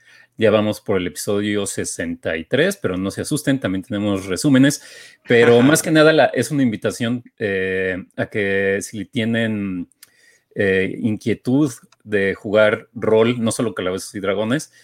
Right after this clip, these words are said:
Speaker 1: eh, visiten el, el canal Ventideus, parece como nombre de, como de un café de Starbucks,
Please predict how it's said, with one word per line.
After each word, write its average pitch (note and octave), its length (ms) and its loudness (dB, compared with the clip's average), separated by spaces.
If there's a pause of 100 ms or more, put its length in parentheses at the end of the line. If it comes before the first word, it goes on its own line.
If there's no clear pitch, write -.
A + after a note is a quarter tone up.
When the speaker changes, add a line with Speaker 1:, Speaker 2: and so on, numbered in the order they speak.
(200)
Speaker 1:
eh, F#2+ 380 0
visiten G#2 400 -4
el, F#2+ 180 -4
el F#2 300 -4
canal G#2+ 340 -2
Ventideus, A#2+ 640 2
parece G#2 460 -2
como F#2 300 -6
nombre G2+ 320 0
de, F#2 260 0 (540)
como G#2 180 -2
de B2+ 60 4
un C3+ 100 2
café B2 420 4
de G2 380 4
Starbucks, F#2 600 -4